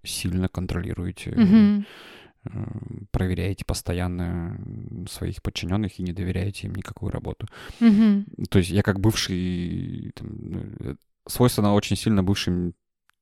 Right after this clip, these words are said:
Speaker 1: исполнителям, которые выросли вот, э, из технарей, например, да, в, в руководителя. Они зачастую делали все лучше всех, и поэтому они и выросли.
Speaker 2: Да.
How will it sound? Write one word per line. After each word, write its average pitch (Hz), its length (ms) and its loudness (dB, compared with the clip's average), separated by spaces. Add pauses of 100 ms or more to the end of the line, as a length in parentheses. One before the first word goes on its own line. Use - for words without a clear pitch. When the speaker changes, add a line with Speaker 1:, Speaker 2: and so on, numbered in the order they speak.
(300)
Speaker 1:
исполнителям, 98 640 2
которые 87 360 -4
выросли 90 500 -6
вот, 107 120 -8 (200)
э, - 180 -10 (520)
из 104 160 -10
технарей, 98 500 2
например, 82 420 -4
да, - 220 -4
в, 101 680 -8
в 104 40 -6
руководителя. 90 640 -8 (1800)
Они 104 220 4
зачастую 104 460 4
делали 101 320 8
все 87 200 0
лучше - 240 0
всех, - 340 0
и 85 60 -2
поэтому 92 400 -2
они - 180 0
и 196 40 2
выросли. 233 360 10
Speaker 2:
Да. - 60 -2